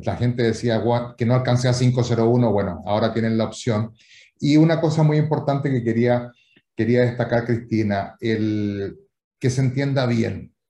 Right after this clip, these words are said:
Y ese es el espíritu y lo que hacemos en Deconova. Muchas veces ofrecemos un proyecto y después lo dejamos de ofrecer al mes, a las dos semanas, porque existe el concepto del Friends and Family, lo que tenemos ahora. Explícanos un poquitito lo importante, la trascendencia que tiene el Friends and Family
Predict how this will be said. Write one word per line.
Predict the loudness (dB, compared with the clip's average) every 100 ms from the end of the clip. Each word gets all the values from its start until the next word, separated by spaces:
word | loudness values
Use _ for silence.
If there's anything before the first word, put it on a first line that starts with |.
| _ _ _
Y | -2 2
ese | 2 4
es | 4
el | 2
espíritu | 0 2 2 2
y |
lo | 2
que | 2
hacemos | -2 -2 0
en | 0
Deconova. | 0 2 4 4
Muchas | 4 2 0 -2
veces | -2 -2 -6 -10 _ -8
ofrecemos | -4 -2 -2 2 4
un | 4 2
proyecto | 0 2 0 0
y | 0
después | 0 0 0
lo | 2
dejamos | 0 0 0 2
de | 0
ofrecer | -2 -4 -2 0
al | 2 2
mes, | 2 2 0 -2
a | -2
las | 0
dos | -2 -2
semanas, | -2 -2 0 0 -4 _ _ _ _ _ _
porque | -4 -2
existe | -2 0 -2 0
el | 0
concepto | 0 0 -2 -2 0
del | 0
Friends | 0 0 2 2
and | -2 -2
Family, | -2 -2 -2 -6 -12 _
lo | -4
que | -2
tenemos | -2 -2 0 0
ahora. | 2 2 2 0 -4 -8 _ _ _ -4
Explícanos | -2 2 0 2 0 2
un | 2
poquitito | 0 0 0 -2 0 2
lo | 2
importante, | 2 0 0 -2 -2 -2 -2 -2 -2
la | -2
trascendencia | 0 -2 -2 -4 0 -2 -2 -4
que | -4
tiene | -2 -2 0
el | -2
Friends | -6 -4 0 0 0
and | -2 -2
Family | 0 0 0 -4 -6